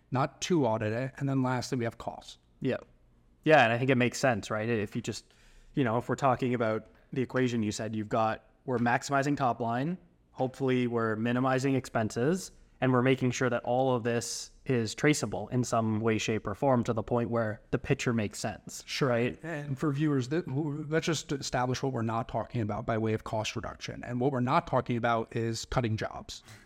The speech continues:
Speaker 1: What we're not talking about is cutting the hours of your workers.
Speaker 2: Yeah.
Speaker 1: What we're not talking about is doing activities and taking steps that could diminish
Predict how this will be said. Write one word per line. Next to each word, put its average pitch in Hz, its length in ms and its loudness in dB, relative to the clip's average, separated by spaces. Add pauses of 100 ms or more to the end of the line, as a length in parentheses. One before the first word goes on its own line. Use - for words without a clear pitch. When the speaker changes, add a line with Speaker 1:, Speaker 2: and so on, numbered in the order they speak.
Speaker 1:
What 139 80 0
we're 131 80 6
not 147 200 2
talking 143 380 0
about 127 340 0
is 131 140 -2
cutting 131 240 -2
the 123 80 2
hours 135 240 0
of 143 80 -2
your 143 120 2
workers. 196 460 0 (200)
Speaker 2:
Yeah. - 100 -6
Speaker 1:
What 135 140 0
we're 135 100 2
not 139 640 2
talking 131 340 0
about 117 400 0
is 123 240 -4 (140)
doing 147 340 0
activities 139 640 -2
and 113 100 0
taking 123 380 -2
steps - 380 -2
that - 180 -4
could 123 160 -8
diminish 123 560 -2